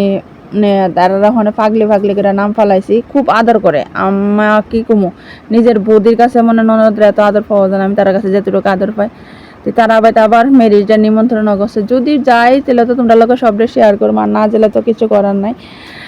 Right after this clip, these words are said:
তো ইচ্ছা আছে যাও না, তাই যেভাবে আমার নিমন্ত্রণ করছে, তো ইচ্ছা আছে যাওয়ানোর জন্য। হাজব্যান্ড যদি রাজি হয় তাহলে দেখি, কারণ এটা দূরের রাস্তা, এরপর রাতের বেলা আসা যাওয়ার একটা প্রবলেম আছে না,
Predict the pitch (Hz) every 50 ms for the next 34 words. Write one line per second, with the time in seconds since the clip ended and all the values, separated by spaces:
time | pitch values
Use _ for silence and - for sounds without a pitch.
0 | - - - - 240 - - 262 285 - - - 294 269 247 262 302 269 247 226
1 | 233 240 233 220 208 185 214 208 196 233 226 226 226 214 208 208 208 208 208 208
2 | 214 214 220 214 208 214 220 208 208 214 233 233 208 202 226 202 - 226 - -
3 | 240 240 226 233 233 240 226 214 226 220 220 214 214 214 208 214 208 208 220 226
4 | 214 208 202 233 214 208 202 220 208 208 214 208 208 208 202 220 208 214 233 240
5 | - 214 202 185 185 196 226 208 233 - - - - - - - - - - -
6 | - - - - - - - - - - - - - - - - - - - -
7 | - - - - - - - - 208 208 208 214 220 220 233 233 220 214 208 202
8 | 202 202 208 - - - 220 208 208 202 220 - - - - - - - - -
9 | - - 214 214 226 - 226 226 220 220 214 220 - 240 226 208 214 214 208 208
10 | 208 208 233 202 196 214 208 214 214 220 220 - 226 226 214 208 196 202 202 202
11 | 202 196 202 202 - 214 208 208 208